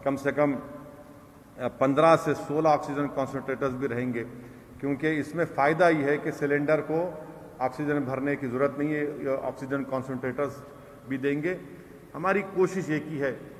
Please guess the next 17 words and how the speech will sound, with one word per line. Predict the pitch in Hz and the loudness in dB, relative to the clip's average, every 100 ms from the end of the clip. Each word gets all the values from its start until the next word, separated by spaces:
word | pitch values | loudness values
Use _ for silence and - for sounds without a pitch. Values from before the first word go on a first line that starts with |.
| - - - - - - | -18 -20 -20 -20 -20 -10
कि | 135 | -4
हम | 147 | -2
एक | 170 151 - | 0 -2 0
छोटी | 160 160 | -2 -2
सी | 160 147 | -2 -2
कोशिश | 165 165 185 180 - | 0 2 2 2 2
कर | 139 | 0
रहे | 139 127 | 2 0
हैं | 120 107 - - - - - - | 0 -6 -12 -14 -16 -18 -20 -10
कि | 139 120 - | -6 -4 0
हम | 156 156 | 2 2
तमाम | 139 127 147 156 151 | 0 2 4 2 0
को | 156 165 165 160 - - - - - - | 0 0 0 -2 -10 -16 -16 -18 -12 0
इस | 165 160 - - | 0 0 -8 -4
प्लेग | 143 165 160 | 2 2 2
से, | - 160 156 | -2 0 0
इस | 147 | 0